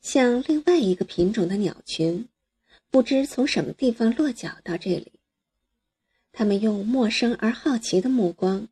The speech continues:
看大麦地人，大麦地人也用陌生而好奇的目光看他们。他们有自己的活动范围，有自己的话，有自己的活儿，干什么都有自己的一套。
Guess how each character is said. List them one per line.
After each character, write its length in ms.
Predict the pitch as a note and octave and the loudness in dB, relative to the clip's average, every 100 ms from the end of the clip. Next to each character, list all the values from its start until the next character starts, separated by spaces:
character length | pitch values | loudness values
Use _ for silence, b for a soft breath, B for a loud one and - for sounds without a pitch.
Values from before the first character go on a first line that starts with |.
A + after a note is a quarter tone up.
| _ | _
看 280 | - G3+ F#3+ | -4 -2 -2
大 180 | A3+ | -2
麦 180 | F#3+ F#3 | -2 -2
地 280 | F#3 A3+ G3 | 0 -2 -2
人， 240 | - - - _ _ _ _ b b b | -6 -18 -20 _ _ _ _ b b b
大 140 | D#4 | 2
麦 160 | C#4+ C#4+ | 4 2
地 260 | - F4+ | 2 2
人 380 | G3 F3 D3+ E3 - _ | 2 -2 -4 -6 -10 _
也 160 | - G3 | 2 4
用 180 | G#3 | 4
陌 220 | G#3+ B3 G#3 | 2 2 0
生 240 | - A3 | 0 -2
而 160 | - A3+ | 0 -4
好 180 | - | -2
奇 200 | A3 - | -4 -2
的 80 | G#3 | 0
目 200 | B3 A3+ | 2 0
光 320 | F#3 A3+ A#3 B3+ | -2 -4 -4 -8
看 240 | - A3 | -8 -8
他 280 | - C#4 C#4+ | -8 -8 -6
们。 200 | C4+ - _ _ _ _ _ _ _ _ _ _ _ _ _ b b b - | -6 -10 _ _ _ _ _ _ _ _ _ _ _ _ _ b b b -4
他 120 | A#3+ | 2
们 160 | A3 G#3+ | 4 4
有 200 | F3 E3+ | 2 0
自 240 | - E4 | 2 0
己 180 | - - | 2 -4
的 80 | - | -4
活 220 | - F3 | -2 0
动 180 | G3 F#3 | 0 -2
范 260 | G#3+ F#3 | -2 -4
围， 280 | C3 - - _ _ _ _ - | -6 -12 -16 _ _ _ _ 2
有 160 | G3+ | 4
自 180 | D#3+ - | 4 -2
己 140 | - - | -8 -10
的 100 | - | -14
话， 380 | - B3+ - _ _ _ - | -8 -8 -8 _ _ _ 2
有 100 | F3+ | 2
自 180 | - | 2
己 120 | C4 - | -8 -8
的 100 | F#3 | -10
活 240 | - E3 | -2 -2
儿， 200 | F3+ B3+ _ _ _ _ _ | 0 -4 _ _ _ _ _
干 180 | F4 C#4+ | 2 2
什 240 | - - | 0 -2
么 240 | - G#3 B3+ _ - | -2 -4 -6 _ -2
都 100 | D4 | 2
有 120 | G3+ | 2
自 240 | - D#4 | 0 -4
己 160 | - - | -4 -10
的 100 | - | -16
一 160 | - - | -18 -18
套。 340 | - D#3+ - | -14 -14 -16